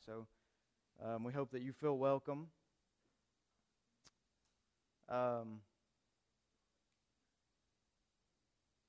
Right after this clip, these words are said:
last week,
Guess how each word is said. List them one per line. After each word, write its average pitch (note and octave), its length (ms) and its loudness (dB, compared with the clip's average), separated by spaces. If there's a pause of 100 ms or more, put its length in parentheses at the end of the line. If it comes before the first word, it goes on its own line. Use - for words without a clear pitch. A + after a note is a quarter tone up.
(1500)
last F#3+ 380 8
week, G3+ 400 4